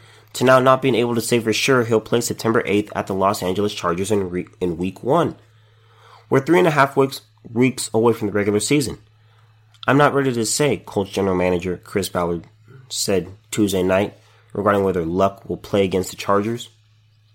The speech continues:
Tests done on Luck on Monday night revealed the quarterback had gone from dealing with a calf strain,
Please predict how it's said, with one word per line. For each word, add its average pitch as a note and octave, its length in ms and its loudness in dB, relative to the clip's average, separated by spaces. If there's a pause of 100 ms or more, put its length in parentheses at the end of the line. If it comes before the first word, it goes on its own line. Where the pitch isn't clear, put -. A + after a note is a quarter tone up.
(1800)
Tests - 360 0
done B2 180 4
on A2 220 4
Luck A2 260 2
on G2+ 140 -2
Monday A#2 220 2
night A2+ 200 0
revealed G2+ 320 0
the G2+ 60 -2
quarterback A2 400 -2
had F#2+ 160 -4
gone G#2+ 160 0
from G2 160 -8
dealing A2 200 4
with G2+ 120 -4
a - 40 -10
calf - 520 0
strain, E2 560 -6